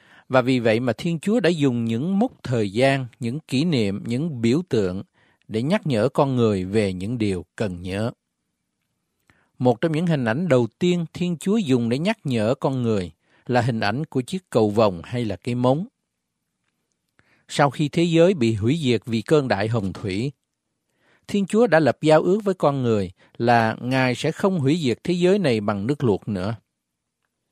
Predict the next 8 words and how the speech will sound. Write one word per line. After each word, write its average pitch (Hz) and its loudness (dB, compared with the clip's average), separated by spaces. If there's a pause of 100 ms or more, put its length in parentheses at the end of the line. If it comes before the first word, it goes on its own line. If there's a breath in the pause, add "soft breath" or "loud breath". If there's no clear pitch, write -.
(300)
Dĩ 123 -2
nhiên, 156 0
màu 113 2
sắc - -4
của 139 -4
chiếc 196 -6
cầu 110 2
vồng 104 0